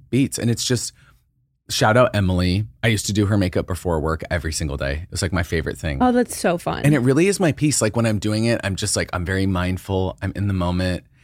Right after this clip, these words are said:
Speaker 1: And getting to give someone that confidence and to feel freaking sexual.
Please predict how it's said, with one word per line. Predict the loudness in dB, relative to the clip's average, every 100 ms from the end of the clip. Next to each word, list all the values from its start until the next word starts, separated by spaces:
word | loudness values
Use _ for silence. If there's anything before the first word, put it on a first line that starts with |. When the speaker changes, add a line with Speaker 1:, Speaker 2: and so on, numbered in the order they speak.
| _ 0
Speaker 1:
And | 2 2 0 0
getting | 0 2 2
to |
give | 0 -2
someone | 0 0 0
that | -2 -4
confidence | -4 -4 -2 0 0 -4 -6 -8 -10 -18 _ -6
and | -2 0 0 0 -2
to | -4 -4
feel | 0 0 0
freaking | -4 -6 -4 0 0 0 -4 -6
sexual. | -4 -2 -2 -4 -2 -2 -4